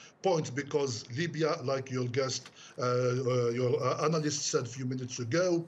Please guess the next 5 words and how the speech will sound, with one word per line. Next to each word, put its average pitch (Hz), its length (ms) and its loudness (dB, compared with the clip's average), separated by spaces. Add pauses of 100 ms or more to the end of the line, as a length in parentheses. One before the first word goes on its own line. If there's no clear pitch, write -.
(340)
is 151 440 0
a 135 260 -2 (100)
tribal, 151 520 2 (320)
uh, 123 260 0
society. 165 920 0